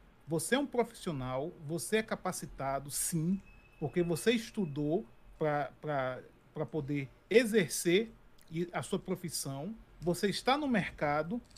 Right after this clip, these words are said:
então você é o especialista daquilo que você tá vendendo. Então, de certa forma, você tem,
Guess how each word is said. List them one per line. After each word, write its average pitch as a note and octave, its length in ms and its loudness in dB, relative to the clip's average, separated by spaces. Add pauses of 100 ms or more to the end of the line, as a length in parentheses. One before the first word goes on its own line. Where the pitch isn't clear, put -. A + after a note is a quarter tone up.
(160)
então A3 280 4
você A3+ 420 4
é A#3+ 120 6
o E4 80 10
especialista A3+ 840 4
daquilo A#3 440 2
que - 60 -8
você C#4 100 -6
tá C4+ 140 -6
vendendo. C4+ 600 0 (760)
Então, A3+ 240 0
de A#3+ 60 -2
certa A3 320 0
forma, A#3 420 2
você G3 440 -2
tem, G#3+ 460 2